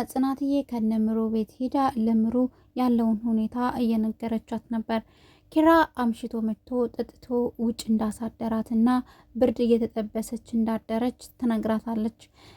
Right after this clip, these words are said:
እየነገረቻት በነበረ ሰዓት «አንቺ እኮ ግን ጥፋተኛ ነሽ፣ ለምንድን ነው እውነቱን የማንነግረውና እውነቱን የማያቅ?» እያለቻት ይመጣል ናሆሜ። ናሆሜ የሚያወሩትን ነገር ቢጠይቅም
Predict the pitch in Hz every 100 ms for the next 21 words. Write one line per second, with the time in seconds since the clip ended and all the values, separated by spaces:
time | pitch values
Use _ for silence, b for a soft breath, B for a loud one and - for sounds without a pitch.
0 | b 269 311 294 240 - 233 226 - 226
1 | - 233 220 214 220 226 - - 254 262
2 | - _ _ _ _ - 254 269 302 -
3 | 294 302 330 311 - 277 254 233 233 220
4 | 220 220 226 - 240 277 294 294 254 247
5 | - 233 226 240 247 226 220 226 220 220
6 | 226 220 220 220 262 311 311 b b b
7 | 262 277 294 - 262 233 220 220 220 233
8 | 247 247 226 226 226 - 262 262 - _
9 | _ _ _ _ _ _ _ - 240 226
10 | - 220 220 220 233 226 226 b b b
11 | 277 302 311 311 311 233 254 247 240 233
12 | 226 - 220 226 226 247 - 262 240 233
13 | 226 254 - 233 226 226 262